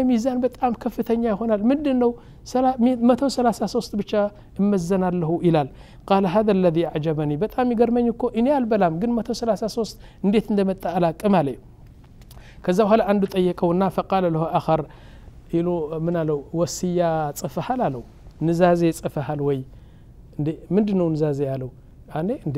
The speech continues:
አንተ እንኮ <laughs> ንዛዜ አልጻፍክም» አለው። አልገባውም። እንግዲህ ወስያ ማለት ለመሞትህ ቀርቧልና ወስያ አልጻፍክም ምናምን አለው። አልገባውምና «ኸላስ፣ ካ-፣ ካልገባህ ተው» ምናምን አለው። ከዛ ቃለ ለሁ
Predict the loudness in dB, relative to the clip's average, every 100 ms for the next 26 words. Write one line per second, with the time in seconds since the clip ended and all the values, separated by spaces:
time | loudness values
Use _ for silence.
0 | -4 -6 -4 -4 -2 -2 -2 -6 -10 -10
1 | -6 -8 -8 -20 -4 2 6 6 8 6
2 | 4 -2 0 0 2 2 -2 -2 0 4
3 | 6 6 6 2 0 -10 -6 -2 2 4
4 | 2 4 4 4 2 2 4 6 4 4
5 | -2 0 4 6 6 4 2 0 -6 -6
6 | 4 6 8 6 4 0 -4 -2 0 0
7 | 2 0 0 -2 0 0 2 2 4 4
8 | 2 -2 -4 -20 -2 4 4 2 -4 2
9 | 2 2 2 0 -2 0 0 0 0 0
10 | -2 -4 -6 -12 -20 -4 2 4 4 4
11 | 4 6 6